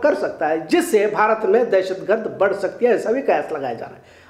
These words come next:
अमेरिका की अफगानिस्तान में गैर मौजूदगी भारत के लिए चिंता का मौजू यकीनन है, ऐसा जनरल रावत ने भी कहा है। वहीं दूसरी ओर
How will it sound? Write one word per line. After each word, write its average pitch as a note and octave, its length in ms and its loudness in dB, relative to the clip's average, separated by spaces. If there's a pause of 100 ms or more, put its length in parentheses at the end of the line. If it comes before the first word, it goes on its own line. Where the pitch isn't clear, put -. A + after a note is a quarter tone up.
अमेरिका E4 400 4
की F4+ 140 2
अफगानिस्तान C4+ 720 2
में B3 140 4
गैर B3 300 4
मौजूदगी C#4 480 2
भारत A3+ 340 2
के G#3 80 0
लिए G#3+ 180 4
चिंता F#3+ 380 0
का F#3 160 2
मौजू F#3 280 0
यकीनन B3 360 2
है, - 240 -6 (240)
ऐसा A3 220 2
जनरल G#3+ 360 2
रावत G3+ 360 2
ने A3+ 60 6
भी A3+ 140 -2
कहा C#3 240 -2
है। B2+ 220 -8
वहीं B3+ 300 4
दूसरी C4+ 360 0
ओर F3 300 2